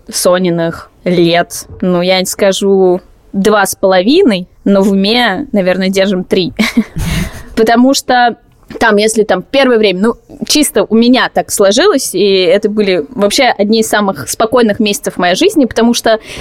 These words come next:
ребенчик рядом, там, ты его покормишь, он спит, и ты еще успеваешь там что-то делать. И, короче, у меня какие-то были, это наоборот, такие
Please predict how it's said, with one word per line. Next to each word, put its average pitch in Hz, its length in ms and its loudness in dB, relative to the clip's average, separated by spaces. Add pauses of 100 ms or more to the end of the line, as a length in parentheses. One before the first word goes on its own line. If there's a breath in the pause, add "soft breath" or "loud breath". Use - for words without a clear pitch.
(220 loud breath)
ребенчик 330 500 0
рядом, 277 540 2
там, 220 180 0
ты 285 100 2
его 311 120 2
покормишь, 302 640 0
он 277 120 2
спит, 294 540 2
и 240 160 0
ты 269 120 0
еще 269 200 2
успеваешь 254 420 0
там 226 140 -2
что-то 220 200 0
делать. 247 300 0
И, 233 120 0
короче, 254 420 0
у 220 60 2
меня 269 160 0
какие-то 262 280 0
были, 226 200 4
это 214 180 0
наоборот, 202 440 2
такие 165 360 -6